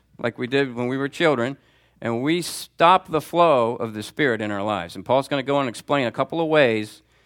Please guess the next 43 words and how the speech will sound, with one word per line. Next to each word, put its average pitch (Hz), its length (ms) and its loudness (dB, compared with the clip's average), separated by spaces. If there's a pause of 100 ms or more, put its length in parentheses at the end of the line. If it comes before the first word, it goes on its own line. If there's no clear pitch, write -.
(260)
a - 40 -20
couple 143 280 0
of 147 80 -4
things 139 380 2
that 123 100 -2
happen 151 300 4
in 151 100 0
our 151 120 4
lives, 131 300 6
the 120 60 -6
way 127 160 0
we 143 140 -2
do 160 220 0
this, 107 200 -4
that - 80 -10
we 123 140 -4
stop 135 320 0
up 135 100 -4
the 117 100 -10
flow 131 260 0
of 110 80 -4
the 104 60 -8
Spirit. 104 360 -4 (880)
And 101 120 -8
that's, 127 200 -2 (100)
that's 135 220 -2
the 131 100 -4
real 175 140 2
question 127 440 0
for 113 240 -2
us, 117 380 2
is 95 140 -12
to 110 100 -8
how 127 180 2
do 143 60 -2
we 131 140 -4
not 135 420 0
let 120 200 0
that 117 180 0
happen 131 320 0
in 104 100 -4
our 110 120 -2
lives? - 480 -8